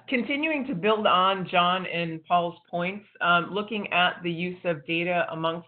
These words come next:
the courts is obviously very inconsistent. Some folks use data to actually improve the programs, while others will use the data just to check the block on the funding requirements. And if programs were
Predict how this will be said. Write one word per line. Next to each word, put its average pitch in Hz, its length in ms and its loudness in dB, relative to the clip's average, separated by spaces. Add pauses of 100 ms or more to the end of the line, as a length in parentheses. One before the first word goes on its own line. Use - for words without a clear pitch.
the 165 80 -14
courts 180 580 -6
is 160 300 0 (600)
obviously 185 520 4
very 175 360 0
inconsistent. 170 760 -10 (100)
Some 180 260 -10
folks 185 280 -8
use 175 360 -12
data 175 280 -6
to 180 220 -10
actually 160 440 -6
improve 208 420 -12
the 202 80 -14
programs, 196 800 -8
while 165 380 -4
others 175 380 -10
will 170 120 -14
use 160 360 -14
the 165 60 -16
data 160 380 -10
just 156 260 -14 (160)
to 160 140 -16 (140)
check 170 180 -14
the 165 80 -16
block 151 340 -8
on 147 120 -12
the 147 140 -16
funding 151 240 -16
requirements. 131 600 -16 (520)
And 170 240 -6
if 165 160 -12
programs 202 720 -4
were 175 240 -10